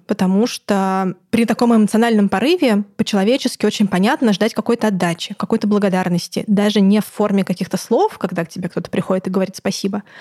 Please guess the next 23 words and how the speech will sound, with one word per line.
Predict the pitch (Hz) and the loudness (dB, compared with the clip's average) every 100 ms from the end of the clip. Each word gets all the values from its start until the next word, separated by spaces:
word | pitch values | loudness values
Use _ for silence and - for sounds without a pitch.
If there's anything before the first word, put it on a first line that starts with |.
| - - - | -20 -20 -6
Такое | 220 226 247 | -2 0 0
часто | 262 262 | 0 0
бывает, | 208 247 403 | 0 0 2
но | 214 220 | 2 2
не | 247 | 2
от | |
всех, | - 180 170 190 | -2 -4 -2 -2
не | |
у | 196 | 0
всех | 190 - | -2 -2
людей | 185 208 285 | 0 2 2
могут | 190 202 | 2 2
быть, | 175 185 - 185 | 0 -2 -4 -4
э, | 175 185 - - - - - | -2 -2 -8 -18 -20 -6 -2
силы | 190 - 254 | 0 0 2
на | 202 | 2
то, | 190 | 0
чтобы | - 175 175 | -2 -2 -4
там | - 175 | -4 -6
прийти | - - - 220 220 | -6 -8 -2 0 2
и | 190 196 | 0 0
говорить | 190 190 | 0 -2
«спасибо». | - 196 - 202 | -2 -4 -2 -6